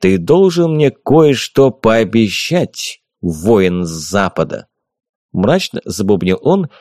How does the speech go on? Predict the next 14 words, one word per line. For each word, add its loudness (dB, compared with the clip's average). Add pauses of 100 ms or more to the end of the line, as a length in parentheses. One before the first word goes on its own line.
(180)
и 4
замахал 0
длиннющими 0
руками 2
так, -2 (100)
как 0
будто 0
мух 0
отгонял. -2 (800)
«Чего 0
именно?» 0 (520)
настороженно 2
спросил 0
я. 2